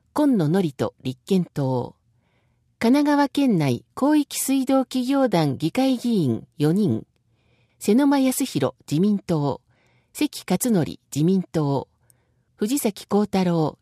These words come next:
立憲党。竹内康弘、公明党。神奈川県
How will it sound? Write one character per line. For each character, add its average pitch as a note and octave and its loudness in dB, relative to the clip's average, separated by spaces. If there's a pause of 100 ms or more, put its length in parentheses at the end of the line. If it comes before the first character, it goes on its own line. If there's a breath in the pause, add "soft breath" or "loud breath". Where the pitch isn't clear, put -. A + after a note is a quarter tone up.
立 C3 -4
憲 G#3 2
党。 D3+ 0 (500)
竹 G#3 0
内 G#3 -2
康 D#3+ -2
弘、 - -4 (160)
公 G#3+ 2
明 G#3 2
党。 C#3 -4 (1000)
神 C4+ 2
奈 - 0
川 C#4+ 0
県 C3 0